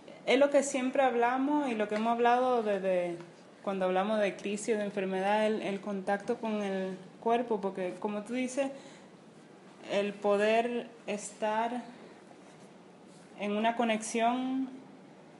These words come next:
y poder sentirte cómodo para compartir tu cuerpo, como somos nuestro cuerpo. Podemos decir que somos un montón de otra cosa y es verdad, pero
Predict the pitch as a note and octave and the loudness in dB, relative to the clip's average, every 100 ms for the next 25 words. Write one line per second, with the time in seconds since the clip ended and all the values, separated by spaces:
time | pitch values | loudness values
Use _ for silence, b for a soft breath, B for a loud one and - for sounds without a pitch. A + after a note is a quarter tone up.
0 | - - - G#3 G#3+ - - - G#3 G#3 | -20 -20 -8 -6 -6 -10 -6 0 2 2
1 | B3 A#3+ A#3+ A3+ A3+ A#3+ B3 A#3+ G#3 G3 | 0 0 2 2 2 2 4 4 2 0
2 | F#3+ F#3+ F#3 G#3 G#3 A3 - A3+ A#3+ B3 | -2 -2 -2 -6 -6 -6 2 4 4 0
3 | B3+ A#3+ - - - - - - - G#3+ | -4 -6 -14 -20 -20 -20 -20 -16 -6 -2
4 | G#3 E3 - - B3 B3 G3+ F#3 - F#3+ | -2 -2 -4 0 2 2 0 -2 -6 -6
5 | G3 - G3 - F#3+ E3 - F3 - - | -6 -6 -8 -2 -2 -2 -6 -12 -14 -16
6 | - G#3+ A#3 B3+ B3+ C4+ B3+ B3 A#3+ B3+ | 0 2 4 2 2 2 0 0 -2 0
7 | B3 A3+ A3 A#3+ B3 A#3+ A#3+ C4 C4 C#4 | 0 0 0 -2 0 0 2 2 2 0
8 | - G3+ G3+ G3 A3 A3 A3 A#3+ A#3 G#3+ | 0 -2 -2 -2 -2 2 4 4 2 -2
9 | A3 A#3 A#3 | 0 2 0